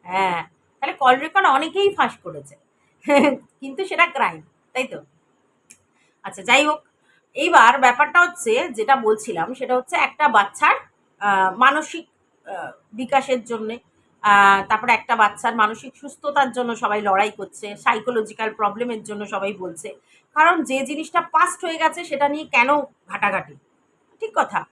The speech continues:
পাস্ট নিয়ে ঘেটে কোনো লাভ নেই, কারণ যেটা হয়ে গেছে সেটা হয়ে গেছে, তাই না? কিন্তু এটা কি শুধু ম্যান্ডির জন্য প্রযোজ্য? টিনু সুন্দরীর জন্য না? টিনু সুন্দরীর তো প্রচুর পাস্ট আছে, মানে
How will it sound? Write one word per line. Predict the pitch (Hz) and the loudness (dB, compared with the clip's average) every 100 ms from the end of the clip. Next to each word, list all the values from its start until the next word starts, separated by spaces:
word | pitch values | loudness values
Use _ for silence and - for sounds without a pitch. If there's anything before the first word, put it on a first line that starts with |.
| _ _ _ _ _ _ | _ _ _ _ _ _
পাস্ট | 285 349 - 370 | 0 0 -4 -10
নিয়ে | 554 508 | -6 -4
ঘেটে | 330 339 | -2 -2
কোনো | 339 330 | 2 2
লাভ | 247 208 190 | 6 6 6
নেই, | 170 147 _ _ _ - | 0 -16 _ _ _ -10
কারণ | 262 285 | -6 -6
যেটা | 277 311 | 0 0
হয়ে | 247 262 | 4 4
গেছে | 294 349 427 | 4 2 -2
সেটা | 330 277 | -4 -2
হয়ে | 214 190 147 | -2 -4 -6
গেছে, | 143 - | -12 -6
তাই | 247 | -4
না? | 294 175 _ _ _ _ _ _ | -4 -8 _ _ _ _ _ _
কিন্তু | 349 349 | -12 -8
এটা | 320 311 | -4 -4
কি | 339 | -4
শুধু | - 320 349 349 320 | -6 -8 -6 -6 -6
ম্যান্ডির | 254 262 302 370 | -2 -2 -2 -6
জন্য | 392 415 | -6 -6
প্রযোজ্য? | 349 311 285 180 165 - _ _ | -8 -10 -12 -10 -12 -14 _ _
টিনু | 294 311 | -14 -12
সুন্দরীর | 339 339 330 349 320 | -12 -12 -12 -10 -10
জন্য | 339 339 | -8 -4
না? | 381 539 - | -4 -6 -8
টিনু | 359 | -8
সুন্দরীর | 370 370 370 381 | -6 -4 -4 -2
তো | 381 | -4
প্রচুর | 381 330 330 359 - | -4 -6 -4 -6 0
পাস্ট | 302 294 - | 2 2 -2
আছে, | 240 - 160 - - | -8 -8 -18 -20 -8
মানে | 262 | -4